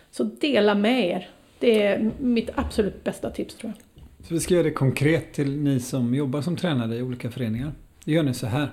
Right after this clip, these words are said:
Speaker 2: Jag ska försöka göra <laughs> en konkret planering till er, eh, utifrån det här som Karin har pratat om. Eh, då tänker vi att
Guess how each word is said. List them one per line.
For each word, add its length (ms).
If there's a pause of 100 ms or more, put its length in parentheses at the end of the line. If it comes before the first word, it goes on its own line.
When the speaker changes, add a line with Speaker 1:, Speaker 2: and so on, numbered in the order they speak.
(960)
Speaker 2:
Jag 80
ska 140
försöka 640
göra 300 (440)
<laughs> 440
en 120
konkret 440
planering 340
till 180
er, 80 (540)
eh, 120
utifrån 600 (160)
det 60
här 80
som 220
Karin 200
har 60
pratat 360
om. 120 (640)
Eh, 260
då 80
tänker 440
vi 200
att 280